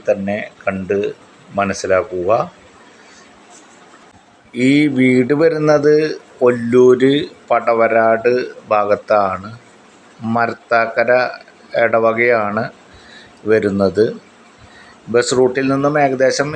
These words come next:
ഇരുന്നൂറ് മീറ്റർ, അതുപോലെ തന്നെ ഒല്ലൂര് സെൻട്രലിലേക്ക് ഏകദേശം ഒന്നര കിലോമീറ്റർ, നാഷണൽ ഹൈവേയിലേക്ക് ഏകദേശം അറുന്നൂറ് മീറ്റർ, തൃശ്ശൂർ ടൗണിലേക്ക്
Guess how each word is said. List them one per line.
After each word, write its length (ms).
ഇരുന്നൂറ് 540
മീറ്റർ, 340
അതുപോലെ 400
തന്നെ 240
ഒല്ലൂര് 440
സെൻട്രലിലേക്ക് 800
ഏകദേശം 520
ഒന്നര 320
കിലോമീറ്റർ, 560
നാഷണൽ 380
ഹൈവേയിലേക്ക് 720
ഏകദേശം 500
അറുന്നൂറ് 640
മീറ്റർ, 380
തൃശ്ശൂർ 380
ടൗണിലേക്ക് 560